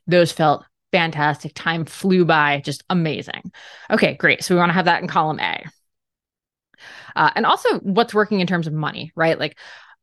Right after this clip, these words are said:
oh, I'm finding that, like, people really want these one-on-one coaching consults, but I'm not getting many people for daily personal training.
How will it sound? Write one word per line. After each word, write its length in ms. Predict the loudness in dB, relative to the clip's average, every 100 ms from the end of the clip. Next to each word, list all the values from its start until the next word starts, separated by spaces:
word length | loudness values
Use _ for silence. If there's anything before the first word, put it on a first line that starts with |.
| 2
oh, 160 | 4 4
I'm 220 | 2 0
finding 460 | 0 0 0 -2
that, 160 | -2 -2
like, 260 | -4 -6 -14
people 340 | -8 -4 -2 -2
really 300 | 0 0 0
want 220 | -2 -2
these 140 | -4
one-on-one 480 | -4 -4 -2 -4 -6
coaching 460 | -6 -6 -4 -6 -8
consults, 680 | -6 -2 -2 -2 -6 -6
but 120 | -6 -2
I'm 80 |
not 180 | -2 -2
getting 220 | 0 -2
many 160 | -2 -4
people 300 | -6 -6 -6
for 180 | -2 -2
daily 460 | -2 0 2 0
personal 420 | 0 -2 -4 -6 -4
training. 500 | -6 -6 -10 -12